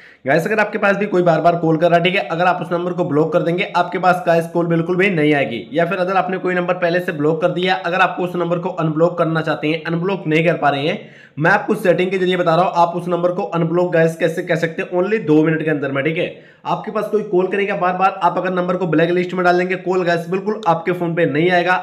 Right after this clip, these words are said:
अगर आपने कोई नंबर पहले से ब्लॉक कर दिया, अगर आप उसको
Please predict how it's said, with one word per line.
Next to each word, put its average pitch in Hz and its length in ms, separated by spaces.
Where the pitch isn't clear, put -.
अगर 160 160
आपने 170 420
कोई 170 160
नंबर 165 240
पहले 165 220
से 165 140
ब्लॉक 151 300
कर 160 100
दिया, 180 220
अगर 170 160
आप 175 160
उसको 170 200